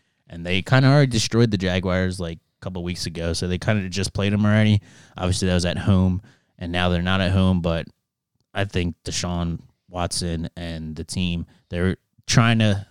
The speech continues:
there was rumors that Fuller was gonna get traded, but he never, uh, did get traded, so I think that shows that they do want them in, uh, they do want him in there enough to only give up, like, amazing, like, first-round picks or something like that.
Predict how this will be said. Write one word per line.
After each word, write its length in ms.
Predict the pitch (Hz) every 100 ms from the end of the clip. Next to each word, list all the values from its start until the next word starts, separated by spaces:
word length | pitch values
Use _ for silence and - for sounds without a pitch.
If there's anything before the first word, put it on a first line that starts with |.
| _ -
there 140 | 92
was 240 | 95 98 92
rumors 360 | 101 98 92
that 180 | 90 85
Fuller 320 | - 101 104
was 160 | 101 98
gonna 160 | 95 92
get 120 | 95
traded, 400 | - 92 92 87 _ - - -
but 120 | 87
he 60 | 85
never, 340 | 92 95 92 95 -
uh, 280 | 87 85 82
did 220 | 80 104
get 140 | 98 101
traded, 360 | - 101 98
so 280 | - 87 85 - - -
I 100 | 90
think 240 | - 101 90
that 160 | 87
shows 260 | - 92 87
that 120 | 85
they 160 | 85 82
do 280 | 82 95 92
want 280 | 87 87
them 160 | 90 90
in, 240 | 92 92 -
uh, 240 | 87 82 80
they 100 | - 87
do 160 | 104
want 180 | 98 98
him 240 | 98 107 92
in 160 | 92
there 240 | 95 92 85
enough 400 | 90 95 - - - _ -
to 340 | - 101 90 - _ _ _ -
only 240 | 98 92
give 240 | 87 90 87
up, 200 | 87 -
like, 260 | 80 76 -
amazing, 680 | 82 85 85 80 82 80 76 - -
like, 140 | -
first-round 540 | - 175 - 85 78 -
picks 260 | 87 -
or 80 | 80
something 260 | 85 73 80
like 180 | 78 -
that. 200 | 80